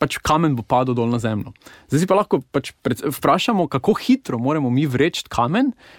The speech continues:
da ne bo padel na zemljo, da se bo uspel osvoboditi, eh, gravitacijskega polja naše Zemlje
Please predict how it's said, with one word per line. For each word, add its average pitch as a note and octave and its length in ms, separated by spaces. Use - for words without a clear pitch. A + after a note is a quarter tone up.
da D3 160
ne D#3 160
bo F#3+ 160
padel A2 320
na G2+ 80
zemljo, G#2 400
da A#2 160
se D3 100
bo B2+ 160
uspel E3+ 320
osvoboditi, C3 920
eh, A#2+ 180
gravitacijskega B2 840
polja D3+ 360
naše B2 300
Zemlje C4+ 360